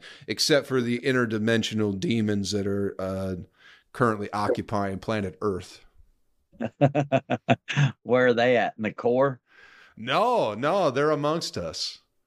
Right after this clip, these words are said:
Speaker 2: Oh.
Speaker 1: They certainly are. Yeah, for sure.
Speaker 2: Like, we see 'em? Or are
Speaker 1: Yeah,
Speaker 2: they just,
Speaker 1: yeah, yeah.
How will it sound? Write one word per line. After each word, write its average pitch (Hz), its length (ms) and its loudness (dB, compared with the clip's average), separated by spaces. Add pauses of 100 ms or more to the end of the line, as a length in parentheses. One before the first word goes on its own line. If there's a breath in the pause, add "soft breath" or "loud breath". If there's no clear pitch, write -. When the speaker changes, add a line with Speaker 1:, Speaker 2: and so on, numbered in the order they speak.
(100)
Speaker 2:
Oh. 92 480 0 (140)
Speaker 1:
They 107 140 -2
certainly 131 500 2
are. 123 280 2
Yeah, 110 360 0
for 117 180 -2
sure. 113 460 0 (360)
Speaker 2:
Like, 120 240 2
we 131 240 2
see 131 360 2
'em? 175 260 2 (200)
Or 120 160 2
are - 20 4
Speaker 1:
Yeah, 113 60 2
Speaker 2:
they 110 220 2
just, 113 240 -2
Speaker 1:
yeah, 95 120 -14 (100)
yeah. 151 340 0